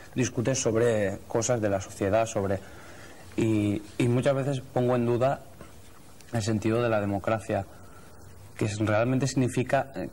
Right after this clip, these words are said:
que el pueblo tiene el poder. Eso es lo que mi padre está dando a entender a la sociedad, que al poder, al, el poder que tiene el pueblo,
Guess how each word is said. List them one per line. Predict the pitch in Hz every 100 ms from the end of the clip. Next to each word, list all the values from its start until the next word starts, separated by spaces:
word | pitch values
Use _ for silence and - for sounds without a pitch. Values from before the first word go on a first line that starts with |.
| -
que |
el | 117
pueblo | 104 131 139 139
tiene | 123 113
el | 107
poder. | 110 131 120 - - - -
Eso | - 135
es |
lo | 143
que | 147
mi | 139
padre | 127 135 135
está | - 127
dando | 127 123
a |
entender | 120 117 117 117
a |
la | 117
sociedad, | - 113 113 117 123 113 - - - - - -
que | - 113 113
al | - 120
poder, | 107 113 143 135
al, | - 120 113 110
el | 117 107
poder | 101 - 113 120 131
que |
tiene | 143 151 123
el |
pueblo, | 104 113 110 135